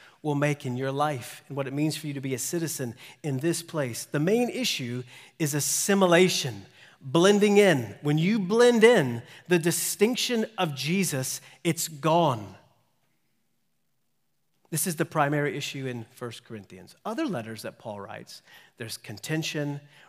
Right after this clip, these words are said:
right? There's persecution, there's oppression from the outside. What's happening in this letter is they're starting to look just like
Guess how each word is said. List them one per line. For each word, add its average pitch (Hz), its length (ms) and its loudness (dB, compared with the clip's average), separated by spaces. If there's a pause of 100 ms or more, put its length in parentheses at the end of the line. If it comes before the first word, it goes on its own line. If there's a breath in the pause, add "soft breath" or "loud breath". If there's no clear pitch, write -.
right? 117 140 -12
There's 110 180 -14
persecution, 139 960 -8 (380 soft breath)
there's 120 180 -6
oppression 143 500 -4
from 135 160 -4
the 127 140 -4
outside. 160 640 -4
What's 151 160 -8
happening 202 400 -4
in 131 100 -4
this 165 240 -6
letter 107 320 -14 (220 loud breath)
is 127 160 -10
they're 113 100 -12
starting - 640 -18
to 139 160 -14
look 117 260 -14
just - 320 -16
like 104 300 -14